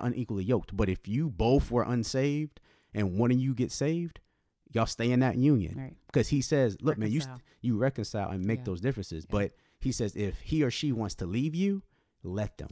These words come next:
Speaker 2: Let 'em go.
Speaker 1: Now you're free. He says, and then Paul <laughs> says, "Now you're free."
Speaker 2: Mm-hmm.
Speaker 1: But I'm sorry, I'm getting ahead of, but go ahead. You
Speaker 2: <laughs>
Speaker 1: got
Speaker 2: No,
Speaker 1: anything? You
Speaker 2: you're
Speaker 1: got
Speaker 2: good.
Speaker 1: anything?
Speaker 2: That's good. Um,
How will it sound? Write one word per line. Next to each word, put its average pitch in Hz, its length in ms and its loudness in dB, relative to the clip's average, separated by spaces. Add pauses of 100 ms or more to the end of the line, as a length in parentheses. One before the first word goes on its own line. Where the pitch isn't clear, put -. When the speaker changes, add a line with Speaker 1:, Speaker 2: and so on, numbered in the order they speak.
(120)
Speaker 2:
Let 135 80 -12
'em 139 120 -10
go. 175 260 -16 (200)
Speaker 1:
Now 107 160 2
you're 117 220 4
free. 139 280 -2
He 139 120 0
says, 113 240 -2 (120)
and 104 120 -2
then 95 100 0
Paul 131 280 2
<laughs> - 20 0
says, - 140 -2 (260)
"Now 156 100 0
you're 147 200 2
free." 117 260 -4
Speaker 2:
Mm-hmm. 190 320 -6
Speaker 1:
But 117 60 0
I'm 113 100 0
sorry, 92 160 -2
I'm 101 80 0
getting 85 160 -4
ahead 87 160 -4
of, 82 120 -10
but 196 160 -6
go - 100 -4
ahead. 120 140 -2
You - 60 -6
Speaker 2:
<laughs> - 0 -
Speaker 1:
got 117 140 4
Speaker 2:
No, 110 120 2
Speaker 1:
anything? 110 260 -2
You 170 140 -10
Speaker 2:
you're - 40 -4
Speaker 1:
got 101 120 -2
Speaker 2:
good. 160 180 -6
Speaker 1:
anything? 101 200 -4
Speaker 2:
That's 175 300 -8
good. 151 340 -6
Um, 135 380 -4